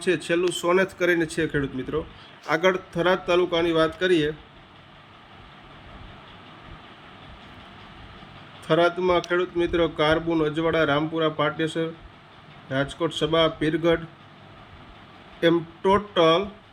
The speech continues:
આંકડો નીચે આવશે ખેડૂત મિત્રો. થરાદનો, થરાદમાં ઝાઝા છે ખેડૂત મિત્રો. થરાદના બસો ને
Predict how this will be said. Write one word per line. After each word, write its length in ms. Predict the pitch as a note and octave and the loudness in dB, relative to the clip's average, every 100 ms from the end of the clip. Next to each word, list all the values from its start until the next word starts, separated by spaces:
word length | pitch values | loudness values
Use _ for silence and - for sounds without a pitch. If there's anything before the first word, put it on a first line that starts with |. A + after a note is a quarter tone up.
| - - - - | -20 -20 -20 -12
આંકડો 240 | D#3+ E3+ E3+ | -8 -4 -2
નીચે 280 | E3 E3 E3+ | -2 0 0
આવશે 260 | D#3 D#3 | 0 -2
ખેડૂત 300 | C#3+ D#3 D3 C#3+ | -4 -6 -4 -6
મિત્રો. 220 | C#3+ E3 F#3 - - - - - - - - - - | -4 -6 -8 -16 -20 -20 -20 -20 -20 -20 -20 -20 -10
થરાદનો, 560 | D#3 D3+ D3+ D3 D3+ D3+ C#3+ C#3 | -2 0 0 0 -2 0 -2 -4
થરાદમાં 440 | D3+ D#3 D#3 C#3+ C3 | -2 0 2 0 2
ઝાઝા 300 | D3 F3 D3+ | 2 4 2
છે 60 | C#3+ | 0
ખેડૂત 240 | C#3 C#3 | -4 -4
મિત્રો. 300 | C3+ C3+ D#3+ F#3 - - - - - - - - - - | -6 -6 -8 -10 -14 -20 -20 -20 -20 -20 -20 -20 -20 -2
થરાદના 520 | D#3+ F3+ F#3+ G3 F3+ D#3 | 2 4 2 0 0 2
બસો 300 | D#3+ E3+ G3 | 0 2 0
ને 140 | F#3+ | 0